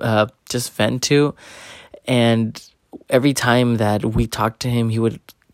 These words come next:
he, he just talked about his girlfriend, and he would just talk about his problems, but he never, like, listened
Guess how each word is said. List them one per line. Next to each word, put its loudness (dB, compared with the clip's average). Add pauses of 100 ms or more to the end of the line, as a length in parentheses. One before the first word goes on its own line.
(140)
he, -14
he -2
just -2
talked -6
about 0
his -4
girlfriend, -2
and -2
he -10
would -2
just -10
talk -12
about -4
his -12
problems, -4 (480)
but -4
he 0
never, 0
like, 2
listened -2